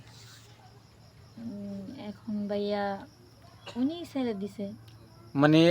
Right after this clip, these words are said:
Speaker 2: আপনার স্বামী আপনাকে ছাইড়ে দিছে, তিনজন কি ছাইড়ে দিছে না?
Speaker 1: হ্যাঁ।
Speaker 2: মানে কি সমস্যাটা কি আপনার বলে নাই কোনোদিন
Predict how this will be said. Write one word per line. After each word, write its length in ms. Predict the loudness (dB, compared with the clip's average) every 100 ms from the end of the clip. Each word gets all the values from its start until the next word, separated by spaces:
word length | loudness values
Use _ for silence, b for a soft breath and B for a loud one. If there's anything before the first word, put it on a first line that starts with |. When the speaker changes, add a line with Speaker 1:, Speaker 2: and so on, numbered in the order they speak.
| 8
Speaker 2:
আপনার 220 | 6 6 8
স্বামী 200 | 8 8 8
আপনাকে 220 | 8 6
ছাইড়ে 160 | 8 6
দিছে, 140 | 6 2 2
তিনজন 260 | 6 8 8
কি 60 | 8
ছাইড়ে 180 | 10 10
দিছে 160 | 8 4 4
না? 80 | 2 -2 -20 -20 -20 -20 -20 -20 -20 -20 -12
Speaker 1:
হ্যাঁ। 200 | -10 -10 -14 -20 -12 0
Speaker 2:
মানে 140 | 0 2
কি 80 | 4 8
সমস্যাটা 380 | 8 8 8 10
কি 40 | 8
আপনার 160 | 8 10
বলে 140 | 10 12
নাই 80 | 10 8
কোনোদিন 240 | 6 8